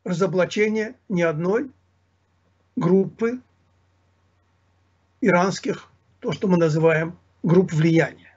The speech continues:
Мы не на-, я не называю их шпионскими группами, потому что я не, не видел пока данных конкретных о том, что они занимались шпионажем. Ну, есть какие-то там, э,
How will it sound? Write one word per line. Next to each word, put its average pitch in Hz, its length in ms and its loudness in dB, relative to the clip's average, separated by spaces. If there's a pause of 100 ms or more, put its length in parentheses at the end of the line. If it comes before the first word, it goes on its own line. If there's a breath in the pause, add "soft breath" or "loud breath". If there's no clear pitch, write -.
(140)
Мы 202 160 -2
не 185 140 6
на-, 170 100 4
я 185 140 4
не 185 100 4
называю 170 320 4
их 147 60 -6
шпионскими 220 560 0
группами, 202 360 0
потому 175 220 -4
что 202 120 -6
я 202 100 0
не, 180 180 2
не 190 160 4
видел 170 240 0
пока 156 260 0
данных 185 380 2
конкретных 185 480 0
о 147 80 -4
том, 170 120 -6
что 170 100 -2
они 165 120 -2
занимались 160 440 -2
шпионажем. 160 600 -2
Ну, 254 200 0
есть 202 280 0
какие-то 220 380 -8
там, 147 260 -8 (520 loud breath)
э, - 1120 -6